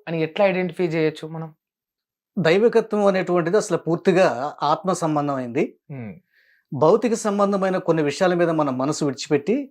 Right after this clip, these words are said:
Speaker 1: ఉమ్.
Speaker 2: ఆత్మ సంబంధమైన విషయాల మీద మనం మనసు పెట్టుకోగలిగితే,
Speaker 1: ఉమ్.
Speaker 2: దైవత్వం మీద విపరీతమైనటువంటి నమ్మకం కలుగుతుంది మనకి.
Speaker 1: ఉమ్.
Speaker 2: So,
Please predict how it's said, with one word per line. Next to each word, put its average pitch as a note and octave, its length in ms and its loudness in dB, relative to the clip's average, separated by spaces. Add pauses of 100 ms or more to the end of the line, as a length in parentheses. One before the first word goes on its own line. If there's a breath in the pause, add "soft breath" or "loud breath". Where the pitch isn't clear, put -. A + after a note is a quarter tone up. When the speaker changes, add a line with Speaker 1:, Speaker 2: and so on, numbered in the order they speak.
(140)
Speaker 1:
ఉమ్. D3 80 2
Speaker 2:
ఆత్మ F#3+ 200 0
సంబంధమైన D#3+ 640 0
విషయాల D3+ 260 0
మీద D3+ 140 0
మనం C3+ 280 -2
మనసు C3 220 -6
పెట్టుకోగలిగితే, D3+ 920 0
Speaker 1:
ఉమ్. A#2 240 -16 (440)
Speaker 2:
దైవత్వం G#3 580 2
మీద F3+ 180 -2
విపరీతమైనటువంటి F#3 1040 0
నమ్మకం D3 300 -4
కలుగుతుంది B2+ 360 -4
మనకి. G#2 260 -10 (160)
Speaker 1:
ఉమ్. A#2 300 -12 (1000)
Speaker 2:
So, G3 320 4